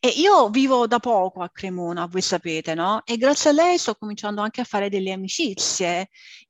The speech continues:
e le amicizie che si fanno attraverso i cani sono molto belle e arrivi a conoscere persone molto diverse tra di loro. La verità è che i cani hanno una vita sociale molto complicata e intensa, ma io so che voi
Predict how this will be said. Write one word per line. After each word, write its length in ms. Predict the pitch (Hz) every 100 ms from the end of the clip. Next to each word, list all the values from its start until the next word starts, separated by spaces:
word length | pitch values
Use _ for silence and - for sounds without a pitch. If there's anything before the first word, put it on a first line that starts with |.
| -
e 840 | 214 208 202 202 196 196 196 190
le 100 | 190 214
amicizie 400 | 233 269 269 226
che 80 |
si 120 | 214 208
fanno 220 | 214 202
attraverso 400 | 190 185 180 -
i 60 | 190
cani 320 | 180 247 233
sono 200 | - 185
molto 260 | 190 - 190
belle 540 | 214 185 175 180 175
e 100 | -
arrivi 320 | 202 214 220
a 80 | 214
conoscere 560 | - 220 214 - 214 208
persone 480 | - 208 - 240 214
molto 280 | 214 220
diverse 580 | 214 202 202 170 - -
tra 160 | 151 175
di 140 | 170
loro. 420 | 160 151 151 180 202 _ - - - - - - -
La 100 | 185
verità 340 | 196 196 226
è 100 | 214
che 120 | 208
i 100 | 190
cani 260 | 196 214 202
hanno 200 | 175 170
una 120 | 170
vita 220 | 175 190
sociale 480 | 185 185 214 208 190
molto 680 | 180 202 254 247 226 208 196
complicata 600 | 190 - 180 175 165 156
e 60 |
intensa, 720 | - - - - - - 151 110 - - - - _ _ - -
ma 240 | 214 208
io 220 | - 269 254
so 320 | - 214 175
che 180 | - 185
voi 580 | 180 208 208 233 285 294